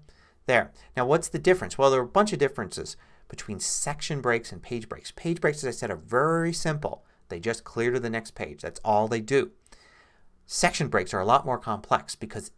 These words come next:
each section you create, and now there are three sections. I've added three page breaks,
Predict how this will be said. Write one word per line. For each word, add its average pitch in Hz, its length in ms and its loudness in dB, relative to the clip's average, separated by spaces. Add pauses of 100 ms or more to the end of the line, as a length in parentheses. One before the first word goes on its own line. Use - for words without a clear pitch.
(220)
each 147 260 -8 (100)
section - 540 -4
you 107 100 -2
create, 143 340 0
and 113 120 -6
now 151 120 0
there 151 140 2
are 101 60 0
three - 200 -8
sections. 160 460 -4
I've 104 140 -2
added 107 260 -2
three 170 240 -4
page 143 300 -2
breaks, - 320 -4